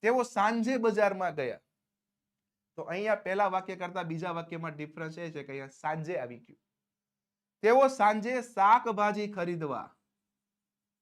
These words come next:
તેઓ સાંજે બજારમાં રાત્રિ ભોજન માટે.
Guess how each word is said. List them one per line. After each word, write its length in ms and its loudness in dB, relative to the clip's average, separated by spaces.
તેઓ 280 12
સાંજે 360 4
બજારમાં 640 4
રાત્રિ 560 -4
ભોજન 380 -4
માટે. 580 -6